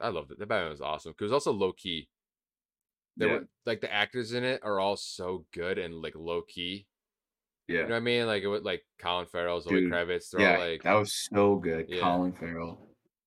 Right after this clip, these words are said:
Speaker 1: Just, like, those are all
Speaker 2: I
Speaker 1: low-key really good actors, but you don't, like, hear them, like, talking in the media.
Speaker 2: Yeah.
Speaker 1: Yeah.
Speaker 2: Colin Farrell's had some really good stuff lately, too.
Speaker 1: Yeah.
Speaker 2: But, um,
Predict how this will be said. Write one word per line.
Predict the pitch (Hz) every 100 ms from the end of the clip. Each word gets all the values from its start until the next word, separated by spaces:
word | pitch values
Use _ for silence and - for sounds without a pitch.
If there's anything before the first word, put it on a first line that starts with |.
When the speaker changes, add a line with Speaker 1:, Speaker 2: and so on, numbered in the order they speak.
| -
Speaker 1:
Just, | 110
like, | 123 101
those | 117
are | 123
all | 107 104
Speaker 2:
I | 107
Speaker 1:
low-key | 113 110
really | 101 101
good | 101 95
actors, | 92 - 104
but | 104
you |
don't, | 98 95
like, | 90
hear | - 92
them, | 90 87
like, | 85
talking | - 87 85 85
in | 78 76
the | 78
media. | 78 78 73 71 _ _ _ _ _ _ _ _ _
Speaker 2:
Yeah. | 98 87 78 - _ _ _ _ _ _ _ _
Speaker 1:
Yeah. | - 50 - -
Speaker 2:
Colin | 123 156
Farrell's | 175 107 110 110 - _
had | 87 98
some | 101 87 85
really | 85 90 87
good | 87 87
stuff | - 90 82 -
lately, | 80 - 82
too. | - 85 78 82 -
Speaker 1:
Yeah. | - - 50 50 - _ _ _ _ _ _ _ _ _ _ _ _ _ _ _ _ _ _
Speaker 2:
But, | 92 87 82
um, | - 90 82 80 82